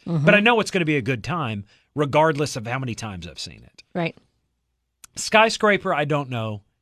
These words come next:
Speaker 2: is necessarily that movie. Like I said, I came out, um, I watched it with, uh, Chris and the kids. Like, everybody enjoyed themselves. Like, the, the, the,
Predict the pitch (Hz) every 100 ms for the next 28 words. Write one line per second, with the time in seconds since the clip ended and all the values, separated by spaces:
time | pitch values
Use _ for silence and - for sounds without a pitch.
0 | _ - 135 120 131 - 117 113 101 90
1 | 80 69 - 64 _ _ _ _ _ 180
2 | 170 160 123 - - 127 - 170 170 151
3 | 147 139 _ _ - 120 110 101 127 120
4 | 127 131 - 135 123 - 113 110 98 -
5 | 90 - 151 147 147 139 127 113 104 104
6 | 113 95 - _ _ _ _ - 151 180
7 | 180 190 180 165 147 139 131 135 - 143
8 | 135 131 - 127 113 - - _ _ 139
9 | 147 147 151 143 156